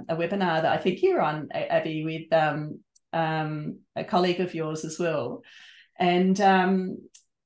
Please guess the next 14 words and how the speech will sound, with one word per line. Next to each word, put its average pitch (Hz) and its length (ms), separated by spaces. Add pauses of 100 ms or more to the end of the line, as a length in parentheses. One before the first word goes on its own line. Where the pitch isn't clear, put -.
(120)
um, 180 480
that - 180
person 226 320
was 185 120
talking 196 280
about 165 220
the 180 60
fact - 340
that 170 160
you 175 80
can 185 100
have 175 160
hedgerows 180 680
of, 156 440